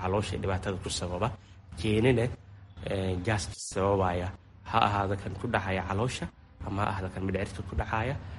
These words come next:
ama ha ahaado kan ku dhacaya hunjir mareenka ku dhacaya. Een, deegaankiisana inta badan uu yahay bacteriadaas meesha ay degan tahay ay tahay, ee, qaybta dambe ee caloosha iyo mindhicirka isa galaan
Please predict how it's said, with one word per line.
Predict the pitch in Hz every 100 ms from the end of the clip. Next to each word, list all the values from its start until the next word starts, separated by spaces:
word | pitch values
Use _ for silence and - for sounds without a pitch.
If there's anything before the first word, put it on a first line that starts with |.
| -
ama | 101 107
ha | 120
ahaado | 107 101 98 113
kan | - 98
ku | 95
dhacaya | 101 92 90
hunjir | 92 95 92
mareenka | 92 104 98
ku | -
dhacaya. | 95 87 87 82 - - - - - - -
Een, | 104 101 98 95 95 92 92 - - - - - -
deegaankiisana | 117 131 147 131 123 - 120
inta | 127 113
badan | 107 107
uu | 98
yahay | 92
bacteriadaas | 98 - 117 110 107 101 95 - - - - -
meesha | 110 -
ay | 110
degan | 101 95 120
tahay | 117 101 98
ay | 92
tahay, | 95 92 151 - - - -
ee, | - 90 90 90
qaybta | 113 113
dambe | 95 98 95 98
ee | 104 95
caloosha | 92 95 101 101 101
iyo | 95 90
mindhicirka | 87 90 98 -
isa | - -
galaan | 98 92 92